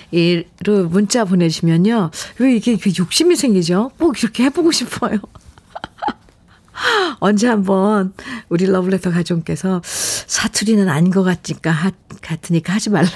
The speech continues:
그랬는데, 아유, 저 어떤 도전을 꼭 해보고 싶습니다. 어때요? 좀 비슷했어요? <laughs> 네, 부인, 아, 아내분의 마흔다섯 번째 생일 축하합니다.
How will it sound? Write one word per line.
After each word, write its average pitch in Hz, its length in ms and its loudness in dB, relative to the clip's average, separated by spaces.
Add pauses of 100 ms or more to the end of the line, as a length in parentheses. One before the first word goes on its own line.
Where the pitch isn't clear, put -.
그랬는데, 170 680 -2 (140)
아유, 202 540 2
저 180 140 0
어떤 165 440 0 (120)
도전을 269 460 0
꼭 - 200 -6
해보고 226 320 0
싶습니다. 175 480 -4 (200)
어때요? 226 320 0
좀 240 180 0
비슷했어요? 254 760 0 (800)
<laughs> - 720 -4
네, 214 580 2
부인, 226 460 2 (440)
아, 165 540 2
아내분의 170 760 0 (800)
마흔다섯 147 540 0
번째 151 240 -4
생일 175 260 2
축하합니다. 165 720 -2